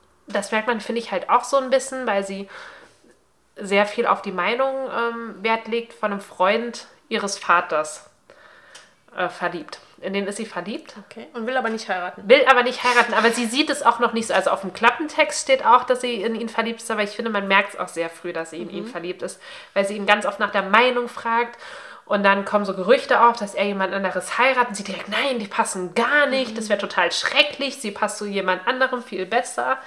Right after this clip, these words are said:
Speaker 1: Und es ist, ähm, also Jane Austen hat generell so ein bisschen sarkastische Ader, finde ich. Oder zumindest mal einen sehr scharfen Blick auf diese Zeit und auch auf die, auf diese Frauen. Das ist bei,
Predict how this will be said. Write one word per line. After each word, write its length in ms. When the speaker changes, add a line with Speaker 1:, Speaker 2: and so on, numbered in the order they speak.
Speaker 1:
Und 340
es 120
ist, 440
ähm, 380
also 360
Jane 280
Austen 220
hat 100
generell 520
so 100
ein 80
bisschen 640
sarkastische 800
Ader, 280
finde 340
ich. 200
Oder 200
zumindest 340
mal 80
einen 140
sehr 260
scharfen 500
Blick 320
auf 140
diese 260
Zeit 520
und 180
auch 160
auf 180
die, 320
auf 160
diese 240
Frauen. 800
Das 180
ist 180
bei, 160